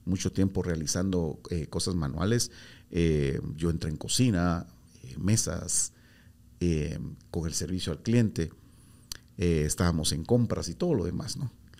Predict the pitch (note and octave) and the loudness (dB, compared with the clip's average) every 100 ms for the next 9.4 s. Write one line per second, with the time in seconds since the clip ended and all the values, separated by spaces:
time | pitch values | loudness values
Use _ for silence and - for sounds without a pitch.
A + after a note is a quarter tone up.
0 | - - - E2+ D#2+ E2+ F2 - - - | -14 -6 0 2 4 4 2 -2 -8 -18
1 | - - - - - - - - G#2+ G#2+ | -20 -20 -20 -20 -20 -20 -14 4 6 8
2 | A2 D#3 F#3+ D#3 - F3 E3+ C3 G2 F2 | 8 8 8 4 4 4 4 4 4 4
3 | D#2 - - - - - - - - - | 2 -2 -10 -20 -20 -20 -20 -20 -12 0
4 | A2+ C#3 C#3+ G2 F2+ E2+ - E2+ A#2+ A#2+ | 4 4 4 2 2 0 -2 -2 0 0
5 | C3 F#2 F2 D2 F2 - G2 - - - | -2 -4 -6 -6 -8 -8 -8 -16 -20 -20
6 | - - - - - - A#2+ A#2 E3 A3 | -20 -20 -20 -20 -6 2 6 8 8 8
7 | F#3+ F3+ D3 G2+ F2 C3 C3 G#2+ A#2 D3 | 6 4 2 0 0 2 4 6 6 6
8 | E3 D3 A2 F#2+ - E2+ E2 F2 D3 F3 | 6 4 2 0 -2 0 0 0 2 4
9 | D#3+ G3+ - | 4 4 2